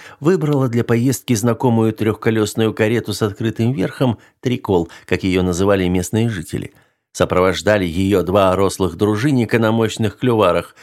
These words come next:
бегающих почти с такой же скоростью и грацией, как настоящие лошади. Путь пролегал сначала через шестое кольцо пригорода Микростеня, представляющего пояс богатых,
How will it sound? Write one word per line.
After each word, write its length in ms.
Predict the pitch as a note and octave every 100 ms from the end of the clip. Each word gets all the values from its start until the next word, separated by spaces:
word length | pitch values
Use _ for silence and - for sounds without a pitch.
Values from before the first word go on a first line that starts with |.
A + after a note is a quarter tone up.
| -
бегающих 640 | - A2 F2 F#2 - G2 -
почти 380 | G2+ - -
с 100 | A#2
такой 300 | - F#2 G#2+
же 120 | F#2 G2+
скоростью 600 | - C3 A2 - A#2 A2
и 40 |
грацией, 560 | A2 E3 C#3+ D3 B2 - - -
как 180 | C3+
настоящие 760 | C#3 B2+ - B2+ A2+ G#2+ - G2
лошади. 500 | E2+ C#2 - C2 - _ _ _ _ _ _ -
Путь 240 | F#2+ -
пролегал 440 | - E2 E2+ G2
сначала 420 | F2 D#2+ - E2 D#2
через 260 | F2+ E2+
шестое 460 | - F#2 - E2+ E2+
кольцо 400 | F2+ F2 - F2
пригорода 560 | F#2 E2 F2 E2+ F2+
Микростеня, 800 | E2+ E2 F2 F2 - C#3+ A#2+ G2 - - _ _ _ -
представляющего 880 | C#3+ C#3+ D3 C#3 C3+ A2+ - A2+
пояс 380 | A2 A#2+ A2 F#2+
богатых, 580 | G2+ A2 A#2 G#2 G#2